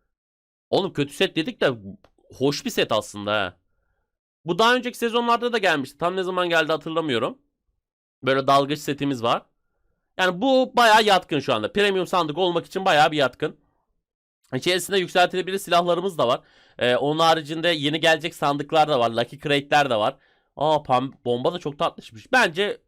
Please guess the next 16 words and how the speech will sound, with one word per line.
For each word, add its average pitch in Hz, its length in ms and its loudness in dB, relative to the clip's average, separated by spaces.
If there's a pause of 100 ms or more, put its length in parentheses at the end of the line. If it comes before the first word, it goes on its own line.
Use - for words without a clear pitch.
ya 135 240 0
bu 160 120 -4
bayağı 170 280 6
bir 143 60 -2
yatkın 131 340 0
ya. 98 280 -8
Diğerlerini 170 400 2
görmedim 156 400 -2
ama 143 280 -2 (500)
bu 180 160 4
olabilir 160 340 2
yani. 120 240 0
Yüksek 143 300 -4
ihtimalle 139 440 -2
bu 143 80 -2
olabilir. 107 400 -4